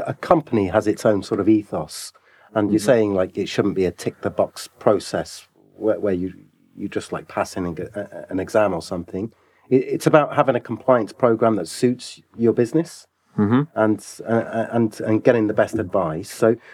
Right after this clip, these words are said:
Speaker 1: so when you're looking for advice from some, from, say, a law firm that has a, a, a compliance sort of service, what, what would you be looking for, you know, from, from that law firm?
Speaker 2: Actually,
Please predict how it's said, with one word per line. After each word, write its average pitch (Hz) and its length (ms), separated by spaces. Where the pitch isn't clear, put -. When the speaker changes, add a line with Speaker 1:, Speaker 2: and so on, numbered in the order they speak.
Speaker 1:
so - 160
when 190 140
you're 180 100
looking 175 380
for 110 200
advice 87 480
from 92 360
some, 98 260
from, - 160
say, 101 220
a 92 40
law 101 200
firm 95 240
that 95 160
has 107 240
a, 95 60
a, 90 340
a - 20
compliance 95 840
sort - 320
of - 120
service, 107 600
what, 160 220
what 175 160
would 165 160
you 151 100
be 143 100
looking 139 280
for, 90 380
you 95 140
know, 85 160
from, 95 240
from 95 220
that 87 160
law 92 160
firm? 78 340
Speaker 2:
Actually, 120 720